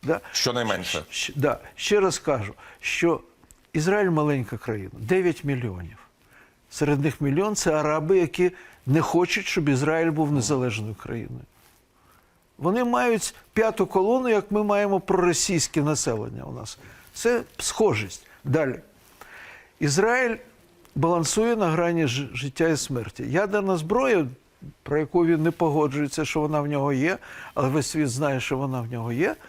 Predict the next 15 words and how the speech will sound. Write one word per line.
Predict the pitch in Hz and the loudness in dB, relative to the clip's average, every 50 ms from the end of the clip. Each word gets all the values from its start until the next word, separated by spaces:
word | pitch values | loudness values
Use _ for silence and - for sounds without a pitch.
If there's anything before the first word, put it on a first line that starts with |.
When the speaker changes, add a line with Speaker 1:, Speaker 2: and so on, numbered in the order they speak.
| - - - - _ | -20 -20 -20 -20 _
Speaker 1:
так? | - - - - - - - - - - - _ _ | -4 -4 -4 -4 -6 -12 -20 -20 -20 -20 -20 _ _
Він | - 151 175 165 | 0 0 2 2
не, | 147 135 | 0 -2
це | - - - 151 139 | -2 -2 -2 0 0
не | 143 135 | 0 0
підтверджує | - 156 123 139 160 170 151 143 131 113 123 127 120 117 - - _ _ _ _ _ _ _ _ _ _ - | 0 -2 0 2 2 2 2 2 0 0 0 -2 -2 -2 -6 -10 _ _ _ _ _ _ _ _ _ _ -10
ніяк. | 143 143 139 151 175 330 - - - - - - - - _ _ _ _ - | -6 -4 -2 0 0 -2 -4 -8 -14 -16 -16 -20 -20 -20 _ _ _ _ -10
Це | - - 202 220 247 233 | -2 2 2 2 4 2
його | 220 196 151 180 202 196 180 - - - _ _ _ _ _ _ _ _ _ _ - - - - _ _ _ _ _ _ _ _ _ _ _ _ _ - - 151 143 - _ _ _ | 2 2 2 2 2 2 0 -2 -6 -14 _ _ _ _ _ _ _ _ _ _ -20 -20 -20 -20 _ _ _ _ _ _ _ _ _ _ _ _ _ -16 -16 -14 -16 -16 _ _ _
козир | - - 208 233 202 - 135 117 104 104 - - _ _ | -2 2 2 2 4 2 0 0 -2 -4 -12 -20 _ _
у | 147 131 | 0 2
його | 127 156 170 156 | 4 4 4 2
боротьбі | 131 139 135 135 139 120 120 117 160 202 220 | 2 2 2 2 2 0 0 2 2 2 2
за | 185 143 151 160 160 160 - _ | 0 0 0 0 0 -2 -4 _
виживання. | 135 135 143 127 143 143 127 135 117 104 90 92 90 | -2 0 0 0 0 0 0 -2 -4 -4 -6 -10 -12